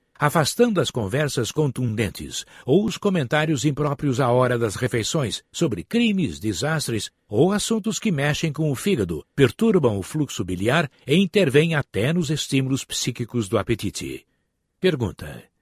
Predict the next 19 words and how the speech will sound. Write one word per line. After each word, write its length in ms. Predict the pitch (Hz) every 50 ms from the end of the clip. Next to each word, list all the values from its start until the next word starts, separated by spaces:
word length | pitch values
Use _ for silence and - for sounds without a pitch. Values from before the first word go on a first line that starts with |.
| _ _ _
Embora 580 | - 117 113 113 131 175 190 190 190 196 190 160
reconhecendo 760 | 104 113 110 - 120 110 98 90 - - 160 160 165 131 101
a 40 |
valiosidade 840 | 90 107 135 139 131 123 120 107 - 104 95 90 123 135 135 113 110
dessas 360 | 92 107 110 101 - 107 87
recomendações 840 | - - 143 151 - 127 117 92 80 80 78 - - 170 185 175 139
sobre 260 | - 113 85 82 98
a 60 | 98 107
alimentação, 680 | 113 107 90 87 87 - 117 104 - - 170 151 - - _ _ _ _ _ _ _
não 200 | 123 117 139 147
podemos 440 | - 156 143 131 135 135 131 120 -
olvidar 560 | 127 127 123 101 139 123 117 151 175 180 175 -
quão 260 | - 196 214 214 202
difíceis 760 | 165 185 139 - - 208 185 - - - 82 71 - - -
ou 140 | - 143 151
mesmo 300 | 151 160 165 131 139 175
irrisórias 760 | 190 190 165 147 147 117 90 - 147 151 143 113 95 87 -
elas 300 | 156 143 123 95 80 73
serão 340 | - 143 135 143 165 165